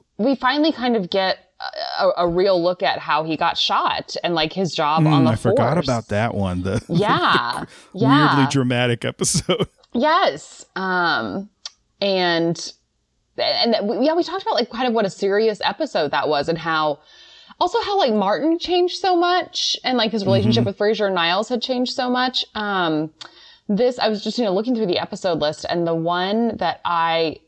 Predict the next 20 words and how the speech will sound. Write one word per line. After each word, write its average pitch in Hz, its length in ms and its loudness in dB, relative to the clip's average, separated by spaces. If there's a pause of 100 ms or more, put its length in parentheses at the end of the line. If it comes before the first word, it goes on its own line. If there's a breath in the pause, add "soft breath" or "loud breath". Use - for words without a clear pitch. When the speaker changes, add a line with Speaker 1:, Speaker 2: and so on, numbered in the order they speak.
(220)
Speaker 1:
that 185 200 0
I 185 100 2
still 262 300 0
look 269 180 -2
back 160 260 -2
on 135 400 0
from 151 400 -2
this 143 200 -2
season 143 540 -4 (140)
is, 139 580 0 (540 loud breath)
um, 156 340 2
the 170 80 -2
one 190 180 2
when 240 120 2
Daphne 151 640 0 (100)
reads 151 400 0
Niles's 135 960 -2 (100)
case - 360 -6
file 240 760 0
and 156 400 -2